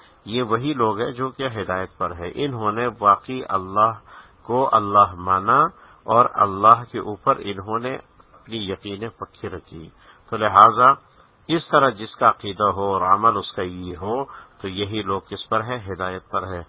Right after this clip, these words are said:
یہ بات یہاں ختم ہوئی۔ اس کے بعد اور بنی اسرائیل کو جو اللہ تعالیٰ نے نعمتوں کا ذکر کیا اور ساتھ ساتھ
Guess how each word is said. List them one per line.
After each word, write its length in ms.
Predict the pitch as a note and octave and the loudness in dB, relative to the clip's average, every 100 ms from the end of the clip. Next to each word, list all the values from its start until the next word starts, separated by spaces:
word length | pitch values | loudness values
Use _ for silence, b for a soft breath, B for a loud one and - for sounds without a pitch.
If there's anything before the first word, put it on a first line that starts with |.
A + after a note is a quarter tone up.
| _ _ _ _ _ _ _ _ _ _ _ _ _ _ B B B B | _ _ _ _ _ _ _ _ _ _ _ _ _ _ B B B B
یہ 140 | B2 C3+ | -6 6
بات 220 | C#3+ D3 | 8 8
یہاں 260 | A#2+ B2 C3 | 6 6 6
ختم 320 | - - D3 | 6 -2 -2
ہوئی۔ 300 | A#2+ G2 G2+ - _ b b _ | -4 -4 -6 -10 _ b b _
اس 220 | D3+ - | -8 -4
کے 100 | E3 | 0
بعد 260 | A2+ A2 A2 - - - _ _ _ _ _ _ _ b b b b | 10 12 12 4 -16 -16 _ _ _ _ _ _ _ b b b b
اور 220 | A#2 A#2+ | 4 4
بنی 240 | G#2+ A#2 | 4 0
اسرائیل 500 | A#2 - A2+ B2 B2+ B2+ - _ _ _ _ _ _ b b b b _ _ | -2 0 2 2 -2 -10 -20 _ _ _ _ _ _ b b b b _ _
کو 80 | G#2+ | 0
جو 120 | A2+ | 4
اللہ 180 | A2 G#2+ | 6 4
تعالیٰ 400 | G#2+ G#2+ G#2+ A2+ | 2 4 4 2
نے 220 | A2+ A2 C3+ _ _ _ _ _ _ _ | 0 -6 -8 _ _ _ _ _ _ _
نعمتوں 420 | G#2+ G#2+ G#2 A#2 | -4 -2 -2 -4
کا 120 | G#2+ G#2+ | -4 -4
ذکر 340 | F#2+ - G2+ | -6 -12 -14
کیا 320 | F2+ G2 G2 | -10 -6 -2
اور 100 | F#2+ | -2
ساتھ 380 | F2+ - G#2 G#2 | -2 2 2 2
ساتھ 280 | - G#2+ | 4 4